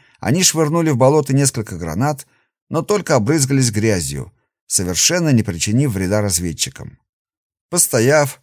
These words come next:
потоптавшись в грязи, они сочли свою миссию выполненной и удалились.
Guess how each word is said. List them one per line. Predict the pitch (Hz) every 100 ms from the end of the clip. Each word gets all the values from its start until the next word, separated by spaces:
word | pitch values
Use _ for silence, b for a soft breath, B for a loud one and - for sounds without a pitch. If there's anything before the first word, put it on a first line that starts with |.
| _
потоптавшись | 135 135 - 156 160 147 120
в |
грязи, | 110 135 127 127 110 107 _ _ -
они | 117 185
сочли | 160 127 - 143
свою | 127 117 117
миссию | 127 117 101 95
выполненной | 180 156 156 147 139 135 135 b b _
и | 107 151
удалились. | 131 113 101 85 73 65 58 -